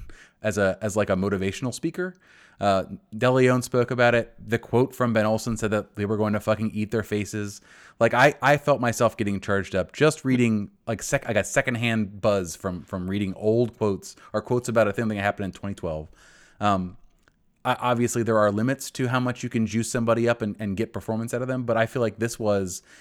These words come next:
the embodiment of the argument for Ben Olsen. Uh, uh, like, the argument for, uh, the will over, over the skill, the will over whatever the actual result of the game should be. Uh, I feel like everybody you talked to came away with that. They were like,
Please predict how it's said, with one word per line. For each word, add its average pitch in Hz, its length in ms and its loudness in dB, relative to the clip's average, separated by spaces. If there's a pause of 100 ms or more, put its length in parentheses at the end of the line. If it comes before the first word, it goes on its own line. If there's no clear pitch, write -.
(180)
the 110 120 0
embodiment 98 580 2
of 95 140 -8
the 98 120 -6
argument 101 520 -2
for 101 220 -4
Ben 87 180 -2
Olsen. 85 340 -8 (380)
Uh, 87 160 -10
uh, 92 180 -10
like, 104 220 -4
the 98 100 -8
argument 110 380 0
for, 95 340 -2 (340)
uh, 98 180 0 (200)
the 120 160 0
will 123 460 4
over, 107 560 0 (120)
over 107 220 -4
the 92 120 -4
skill, 87 420 -6
the 101 80 -8
will 120 420 4
over 101 420 0
whatever 104 400 0
the 95 140 -2
actual 95 400 -4
result 90 260 -4
of 85 60 -10
the 87 80 -6
game 85 160 -6
should 80 160 -12
be. 71 240 -14 (420)
Uh, 95 280 2 (800)
I 127 80 2
feel 160 120 4
like 143 120 8
everybody 131 320 4
you 123 100 4
talked 120 280 4
to 90 220 -2 (320)
came 110 180 -4
away 101 140 -2
with 90 140 -4
that. 80 160 -6
They 90 100 -6
were 92 120 -2
like, 87 180 -2